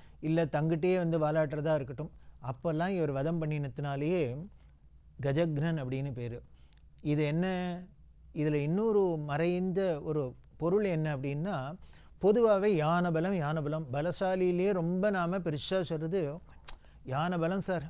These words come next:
அப்படிங்கிறோம். ஆனா அந்த யானை பலமா இருக்கிற அந்த பலசாலியான, அதுவும் அசுரர்களுக்கு பலம் கேட்கவே வேண்டாம்,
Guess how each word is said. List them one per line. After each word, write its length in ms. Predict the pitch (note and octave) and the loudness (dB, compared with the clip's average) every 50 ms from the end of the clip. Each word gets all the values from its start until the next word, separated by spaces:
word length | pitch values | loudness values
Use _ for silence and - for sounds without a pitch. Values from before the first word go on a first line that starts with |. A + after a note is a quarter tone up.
| - | -8
அப்படிங்கிறோம். 500 | D3+ C#3 C#3 C#3 C#3 C3+ B2 B2+ C3 - - - - - - - - - - | -6 -4 -4 -4 -4 -4 -6 -8 -10 -12 -16 -20 -20 -20 -20 -20 -20 -16 -10
ஆனா 280 | A#2+ B2+ C#3 D#3 F3 F3 D3+ B2+ A#2+ - - - - - - | -6 -4 -2 -2 -2 -2 -2 -4 -6 -10 -14 -20 -20 -16 -10
அந்த 220 | D3+ C#3+ D3 C3+ C3+ | -6 -4 -2 -2 -2
யானை 440 | C3 B2+ B2+ C#3+ D3+ D#3+ E3+ E3+ E3+ | -2 -2 -2 -2 -2 0 0 0 0
பலமா 420 | D3 C3+ C#3 D#3 E3 F3+ F#3 F#3 F#3 F3+ D#3+ | 0 0 0 0 0 0 0 0 0 0 0
இருக்கிற 260 | D#3 D#3 C3+ - F3 F#3 | 0 0 -2 -4 -4 -2
அந்த 160 | F#3 F3 D#3 C#3 | -2 -2 -2 -2
பலசாலியான, 680 | C3+ C#3 D3 D3+ - F3 E3 D#3+ E3 E3 E3 F3 F3 D3 | -2 -2 -2 -4 -2 -2 -2 -2 -2 -2 -2 -2 -2 -2
அதுவும் 200 | C#3+ F3 F3+ D#3+ | 0 0 0 0
அசுரர்களுக்கு 540 | D3 A2+ E3+ F3+ F#3 F3+ E3+ E3+ F3 E3 G3 | 0 0 0 0 0 2 2 0 0 0 2
பலம் 320 | E3 D#3 - - F3+ D#3+ D#3 | 2 2 2 2 0 0 0
கேட்கவே 360 | D3+ D3+ C3+ D#3+ D#3 E3 E3+ | 0 -2 0 0 0 0 0
வேண்டாம், 380 | D#3+ C#3 B2 A#2 A#2 C3 D3 | -2 -2 -4 -6 -6 -8 -8